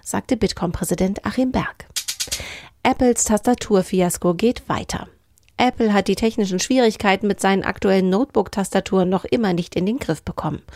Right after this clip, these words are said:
Obwohl die sogenannten Butterfly-Keyboards der dritten Generation mittlerweile mit einer Schutzmembran versehen sind, kommt es vor, dass Staubkörner oder Krümel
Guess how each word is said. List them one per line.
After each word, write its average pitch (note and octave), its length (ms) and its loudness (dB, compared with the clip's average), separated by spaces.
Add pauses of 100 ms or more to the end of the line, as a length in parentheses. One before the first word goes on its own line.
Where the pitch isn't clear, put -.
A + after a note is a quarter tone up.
(380)
Obwohl G3+ 340 2
die C4+ 140 2
sogenannten G#3 560 2
Butterfly-Keyboards A3 1000 0
der F3+ 120 0
dritten G#3+ 300 0
Generation F#3+ 720 2
mittlerweile G3 560 2
mit F#3 220 2
einer F#3 260 4
Schutzmembran F3+ 720 0
versehen G3 400 2
sind, A#3+ 180 2 (380)
kommt - 200 -2
es C#4+ 140 0
vor, A3+ 240 4
dass C#4 220 2
Staubkörner G#3+ 680 2
oder G#3+ 160 4
Krümel G3+ 420 2